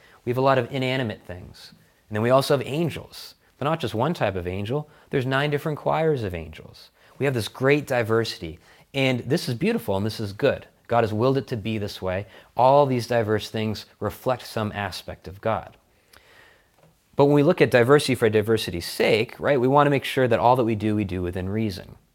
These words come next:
Are we being diverse just for the sake of it, or are we being diverse because we want to actually show forth this beauty of God's creation, or this beauty of,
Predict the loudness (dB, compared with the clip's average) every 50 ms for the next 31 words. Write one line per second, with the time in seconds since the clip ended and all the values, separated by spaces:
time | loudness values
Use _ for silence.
0 | _ _ _ _ _ _ _ _ _ _ -20 -4 _ 4 6 6 6 6 4 2
1 | 2 2 2 2 0 -2 -4 -8 -6 0 2 2 4 6 6 4 4 4 0 -4
2 | -4 -4 -4 -6 -6 -2 0 0 0 0 0 -2 0 0 0 0 2 4 4 4
3 | 4 2 2 2 0 0 0 0 0 -2 -2 -4 -6 -6 -6 -4 -4 -2 -2 -2
4 | -2 -2 -2 -2 -2 -2 -2 -4 -6 -4 -4 -2 -2 -4 -6 -10 -12 -8 -2 0
5 | 2 2 0 0 -2 0 0 0 0 -4 -6 -10 -10 -8 -6 -4 -2 -2 -2 -2
6 | -6 -10 -14 -20 -20 -20 _ _ -12 -12 -8 -4 -4 -4 -4 -6 -8 -10 -6 -4
7 | -4 -4 -4 -4 -8 -10 -10 -10 -8 -8 -8 -10 -12 -10 -6 -6 -4 -4 -4 -4
8 | -6 -6 -4 -4 -4 -4 -6 -8